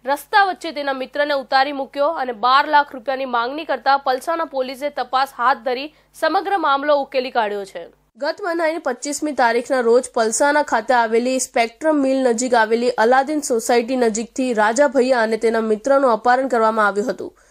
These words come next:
આ બંને વ્યક્તિ ઘટના સ્થળ ઉપર રિક્ષામાં બેઠા હતા. દરમિયાન મોટરસાયકલ પર આવેલા બે ઈસમોએ તેમની ઉપર ચપ્પુથી હુમલો કરી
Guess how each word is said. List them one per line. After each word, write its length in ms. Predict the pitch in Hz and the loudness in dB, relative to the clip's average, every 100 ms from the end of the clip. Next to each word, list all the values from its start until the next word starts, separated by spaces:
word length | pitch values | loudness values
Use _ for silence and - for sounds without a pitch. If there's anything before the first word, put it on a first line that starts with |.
| _ _ _ _ | _ _ _ _
આ 120 | - 220 | 0 2
બંને 340 | 220 233 247 | 2 2 2
વ્યક્તિ 320 | 247 233 262 | 2 -2 -6
ઘટના 380 | 220 233 254 269 | -6 -6 0 0
સ્થળ 300 | 269 262 247 | 2 0 0
ઉપર 180 | 240 247 | 2 0
રિક્ષામાં 500 | 240 - 285 277 262 | 0 0 2 2 2
બેઠા 320 | 233 220 277 | 0 2 2
હતા. 300 | 277 240 262 | 2 2 0
દરમિયાન 440 | 240 226 240 247 | 2 2 2 0
મોટરસાયકલ 720 | 247 247 262 339 330 269 269 254 | 4 2 4 2 2 2 0 2
પર 140 | 262 | 2
આવેલા 300 | 240 233 254 | 4 2 0
બે 240 | 208 247 | 4 2
ઈસમોએ 560 | 277 262 254 247 233 247 | 4 0 0 2 2 2
તેમની 280 | 247 233 233 | 0 0 0
ઉપર 240 | 220 240 | 0 -2
ચપ્પુથી 600 | 226 254 240 - 294 320 | 0 -2 -2 -4 0 2
હુમલો 380 | 254 240 247 269 | 2 0 4 4
કરી 280 | 262 240 | 4 0